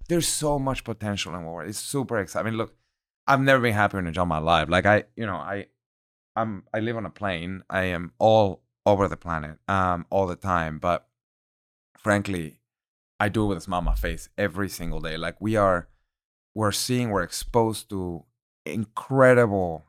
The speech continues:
uh, ecosystems of investors and co-investors across partners. Uh, we see them as partners, as friends. I mean, the, our ecosystem of companies, we're all friends. Like, we, we wanna make sure that we're all a team, right? Like, there's zero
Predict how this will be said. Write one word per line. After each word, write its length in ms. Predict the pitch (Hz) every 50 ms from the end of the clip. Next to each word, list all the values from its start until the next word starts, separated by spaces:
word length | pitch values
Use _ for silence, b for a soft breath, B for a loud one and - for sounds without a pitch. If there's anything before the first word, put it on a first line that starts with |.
| _ -
uh, 140 | 101 101 95 -
ecosystems 680 | 107 107 - 107 92 - 98 90 - - 92 90 87 -
of 120 | 85 80
investors 720 | 87 87 78 90 95 90 - - - 101 104 101 95 - - -
and 140 | 92 85 -
co-investors 720 | - 101 98 95 90 87 87 87 87 - - 95 87 -
across 460 | 87 - _ - 87 82 82 82 - _ _
partners. 640 | - - 98 98 98 95 95 90 87 85 82 - - _
Uh, 180 | - 87 85 85 80
we 100 | 90 87
see 140 | - - 104
them 120 | 104 90
as 100 | 85 -
partners, 400 | - - 92 95 92 87 78 78
as 80 | 76 -
friends. 460 | - - 104 104 92 82 80 78 -
I 40 | 92
mean, 180 | 92 92 90
the, 200 | 90 90 87 78 - _ _ _ _ _ _ _ _ _ _
our 120 | - 110 104
ecosystem 480 | 104 104 - 104 95 104 95 101 101 98
of 160 | 87 - -
companies, 580 | - 113 110 107 - 110 90 82 80 76 76 85
we're 100 | 98 98
all 60 | 98
friends. 400 | - - - 104 101 87 78 -
Like, 160 | 85 87 - -
we, 180 | 101 101 - -
we 220 | 95 110 113 113
wanna 340 | 98 - 107 107 113 117 117
make 260 | 110 104 95 95 87
sure 500 | - - - 101 95 95 87 82 80 - _ _ _ _ _ _ _ _ _ _ _ _ -
that 140 | 101 101
we're 100 | 98 107
all 120 | 110 110 104
a 40 | 87
team, 360 | - - - - 90 82 - -
right? 140 | - 90 92
Like, 200 | 95 95 95 - _ _
there's 420 | - 113 117 113 95 - - 95 95
zero 460 | 101 117 123 104 107 95 85 80 76